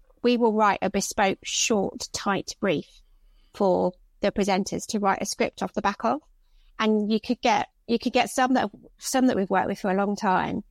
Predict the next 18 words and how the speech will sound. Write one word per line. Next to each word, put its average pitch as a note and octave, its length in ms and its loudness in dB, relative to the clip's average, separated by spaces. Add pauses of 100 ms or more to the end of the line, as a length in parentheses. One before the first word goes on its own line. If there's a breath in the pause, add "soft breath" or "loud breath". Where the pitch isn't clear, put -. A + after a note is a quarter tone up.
(180)
will G#3 140 0
really G#3+ 280 4
bring G3+ 200 0
their G3+ 220 2
own G3+ 200 0
sort - 200 -4
of - 80 -10
humour A3+ 380 0
into A3+ 340 0
it C4+ 100 2
and A3 120 0
have G#3 180 0
a G3+ 80 0
bit - 180 0
of G3 140 -2
a G3 180 0
sort - 220 -8
of G3 120 -2